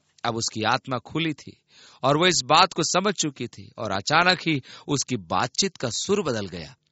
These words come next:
और उसका अगला प्रश्न देखिए, "हमारे बाप दादों ने इसी पहाड़ पर आराधना की और तुम कहते हो कि वह जगह जहां आराधना करनी चाहिए यरूशलेम में है।"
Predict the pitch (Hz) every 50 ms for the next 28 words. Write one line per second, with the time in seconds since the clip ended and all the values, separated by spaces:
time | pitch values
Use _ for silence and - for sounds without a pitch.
0 | _ _ _ _ _ _ _ _ _ _ - - 143 165 170 - - 165 113 104
1 | 98 135 165 165 - 165 151 - 170 160 151 139 143 147 - 170 160 160 - _
2 | _ _ _ _ _ _ _ _ _ - 120 113 98 101 123 160 185 196 180 156
3 | 147 143 151 165 - 170 165 165 165 175 180 180 180 175 165 151 _ _ _ _
4 | _ _ - 190 202 - - 226 220 - 135 117 120 151 160 156 - 151 135 113
5 | 104 98 98 104 120 110 127 135 143 131 117 - 104 95 92 _ - - - -
6 | - 196 202 190 - - 262 277 285 262 - 190 170 175 175 - 202 208 202 202
7 | 190 170 - 185 160 175 175 170 147 151 151 151 165 160 139 143 131 131 135 -
8 | - 104 101 104 120 131 123 143 139 135 131 113 104 104 127 143 135 - 131 120
9 | 110 110 123 123 120 110 - - - - - _ 101 104 101 110 127 - - 170
10 | 180 196 190 147 98 76 - 67 -